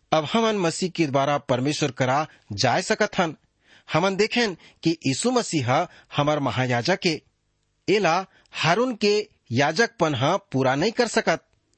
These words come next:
अब हमर करा पूर्ण महायाजक हे, वह हमर बर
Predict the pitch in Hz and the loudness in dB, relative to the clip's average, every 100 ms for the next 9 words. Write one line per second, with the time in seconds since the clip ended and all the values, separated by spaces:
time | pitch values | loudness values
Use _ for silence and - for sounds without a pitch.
0 | _ _ _ _ - 131 107 196 214 190 | _ _ _ _ -2 -2 0 2 2 0
1 | - _ _ 147 147 143 - 214 233 190 | -8 _ _ 0 0 -2 -2 0 2 0
2 | 131 131 123 131 - 131 127 _ _ _ | -2 0 0 -2 -2 -4 -4 _ _ _
3 | _ _ 170 196 156 233 254 170 175 | _ _ 0 2 2 0 0 2 0